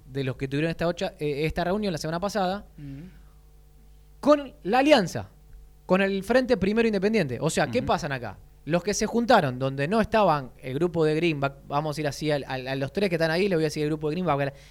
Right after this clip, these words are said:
Speaker 1: para la gente, ¿eh? No, no, que la gente de la política no se ponga sensible, que no nombro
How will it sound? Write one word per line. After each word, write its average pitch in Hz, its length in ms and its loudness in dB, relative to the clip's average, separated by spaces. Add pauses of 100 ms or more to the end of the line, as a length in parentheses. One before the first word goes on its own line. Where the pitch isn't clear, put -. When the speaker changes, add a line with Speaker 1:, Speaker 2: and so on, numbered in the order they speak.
Speaker 1:
para 170 140 -2
la 185 80 0
gente, 151 560 2
¿eh? 170 60 0
No, 180 180 -4
no, 180 120 -4
que 170 80 -6
la 160 140 2
gente 208 260 -4
de - 20 -2
la 160 120 0
política 180 440 -4
no 165 80 -6
se 165 140 -6
ponga 165 260 -4
sensible, 147 460 -4
que 139 100 -4
no 147 80 -4
nombro 156 400 -2